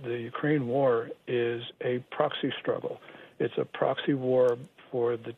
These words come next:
two, um, superpowers, and that we have to understand that if we lose that proxy war, we're gonna be fighting wars elsewhere in all probability. Um, I know DeSantis doesn't wanna hear that. That's okay. I can understand why he doesn't want to endorse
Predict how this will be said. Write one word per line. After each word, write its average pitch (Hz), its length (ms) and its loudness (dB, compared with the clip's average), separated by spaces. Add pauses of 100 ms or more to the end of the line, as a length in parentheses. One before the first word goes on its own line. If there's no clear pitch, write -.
(120)
two, 135 440 0
um, 117 440 -4 (120)
superpowers, 131 680 -2 (720)
and 123 200 0
that 120 200 2
we 135 140 4
have 135 200 4
to 143 100 4
understand 127 520 0
that 123 80 -2
if 120 100 -2
we 135 140 0
lose 151 300 4
that 135 180 2
proxy - 320 -4
war, 127 380 -2 (340)
we're 160 160 6
gonna 165 100 4
be 135 180 0
fighting 120 300 2
wars 117 340 2
elsewhere 120 480 0
in 123 160 -4
all 117 200 2
probability. 117 760 0 (600)
Um, 117 440 -4
I 131 120 2
know 127 260 6
DeSantis 123 540 -2 (120)
doesn't 120 260 2
wanna 113 220 -2
hear 156 280 4
that. 160 360 2
That's 123 280 0
okay. 135 460 2
I 123 100 2
can 120 160 0
understand 123 580 0
why 117 220 2
he 135 160 -2
doesn't 131 260 2
want 123 240 0
to 117 120 2
endorse 123 380 2